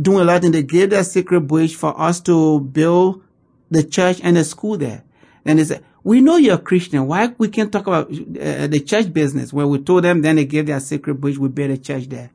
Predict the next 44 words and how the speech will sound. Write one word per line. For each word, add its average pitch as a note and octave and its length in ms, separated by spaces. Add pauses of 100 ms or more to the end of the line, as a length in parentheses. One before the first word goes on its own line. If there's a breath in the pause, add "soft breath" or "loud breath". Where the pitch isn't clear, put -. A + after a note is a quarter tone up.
(120)
But F3+ 120
unfortunately, F3+ 880 (600)
three A3 200
years F3+ 260
ago, D#3 520 (220)
the D3+ 100
man F3+ 280
of A3 160
peace, E3 240
this F3+ 280
senior F#3 340
elder, D#3 480 (280)
besides E3+ 420
the D3+ 140
real E3 360
old E3 240
one, D3 320
the, D3 140
the, C#3 160
the C3+ 100
very D3+ 300
senior E3+ 300
one D#3 180
that C3+ 160
died D3 320
a C#3 80
month D3 240
after D3+ 280
we C#3 100
met C#3 260
him, D3 300 (180)
also D3 340
died. C3 340 (220)
Uh, C3+ 200
Bolime, C#3+ 760
he C#3 120
was C3 200
called. C#3 220
My C#3 160
wife D3+ 240
even D3+ 260
met C#3+ 200
with C3+ 140
him, C#3+ 440